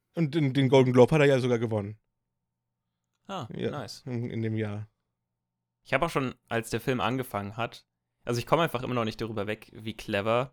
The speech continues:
Speaker 2: dieser ganze Film ist, also wie clever alles an dem Film ist.
Speaker 1: Mhm.
Speaker 2: Ähm, weil auch einfach dieses Setup oder, ja, dieses Setup ist einfach so gut,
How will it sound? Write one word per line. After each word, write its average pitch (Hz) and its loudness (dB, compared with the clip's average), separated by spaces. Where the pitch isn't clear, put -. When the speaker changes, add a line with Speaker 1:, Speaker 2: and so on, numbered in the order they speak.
Speaker 2:
dieser 107 -4
ganze 98 -4
Film 101 -6
ist, - -10
also 104 -8
wie 110 -12
clever 104 -4
alles 101 -4
an 120 -8
dem 117 -8
Film 120 -6
ist. 135 -10
Speaker 1:
Mhm. 151 -2
Speaker 2:
Ähm, 110 -2
weil 117 -4
auch 135 -2
einfach 123 -8
dieses 113 -8
Setup - -4
oder, 104 -2
ja, 123 0
dieses 117 -6
Setup 139 -2
ist 117 -6
einfach 110 -8
so 127 0
gut, 139 -4